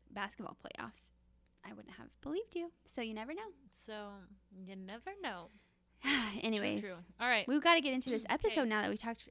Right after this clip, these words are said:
Speaker 1: about basketball for fifteen minutes. So
Speaker 2: <laughs> Okay. Oh, yeah.
Speaker 1: Brooke, do
Speaker 2: Um, are we
Speaker 1: you
Speaker 2: talking about turnouts?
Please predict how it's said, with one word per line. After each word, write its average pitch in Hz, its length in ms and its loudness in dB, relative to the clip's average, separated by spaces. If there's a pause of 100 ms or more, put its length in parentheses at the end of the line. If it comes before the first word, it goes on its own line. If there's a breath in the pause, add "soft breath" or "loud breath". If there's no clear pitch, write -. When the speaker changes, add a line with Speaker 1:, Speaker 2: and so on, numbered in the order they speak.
(120)
Speaker 1:
about 214 180 -6
basketball 277 500 0
for 196 400 0
fifteen 196 320 -6
minutes. - 380 -12
So 349 80 0 (220)
Speaker 2:
<laughs> 339 60 2
Okay. - 280 -4 (800 loud breath)
Oh, 202 80 -2
yeah. 196 240 -2 (100)
Speaker 1:
Brooke, 349 180 2
do 339 100 2
Speaker 2:
Um, 311 80 4
are 269 80 2
we 302 80 6
Speaker 1:
you 302 60 4
Speaker 2:
talking 349 160 2
about 440 180 -4
turnouts? 233 400 -4